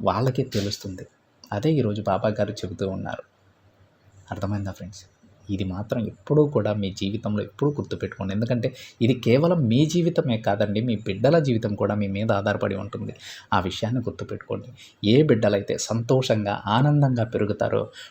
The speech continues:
వాళ్ళు జీవితంలో అనేక విజయాలు సాధిస్తారండి. ఎప్పుడూ కూడా ఆనందంగా ఉండే వాళ్ళే విజయాన్ని సాధించుకుంటూ వెళ్తారు. మన ప్రభావం మన పిల్లల మీద పడకూడదు,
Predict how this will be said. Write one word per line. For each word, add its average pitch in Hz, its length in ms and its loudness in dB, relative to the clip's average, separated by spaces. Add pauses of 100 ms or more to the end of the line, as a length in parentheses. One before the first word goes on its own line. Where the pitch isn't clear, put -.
(120)
వాళ్ళు 104 200 0
జీవితంలో 127 640 0
అనేక 170 360 4
విజయాలు 107 420 2
సాధిస్తారండి. 98 760 -6 (600)
ఎప్పుడూ 170 260 2
కూడా 139 220 4
ఆనందంగా 117 560 4
ఉండే 107 260 0
వాళ్ళే 107 440 0
విజయాన్ని 107 400 0
సాధించుకుంటూ 98 640 -4
వెళ్తారు. 101 420 -6 (1040)
మన 92 220 -6
ప్రభావం 113 600 -2
మన 107 120 -2
పిల్లల 98 380 -2
మీద 92 180 -6
పడకూడదు, 87 680 -6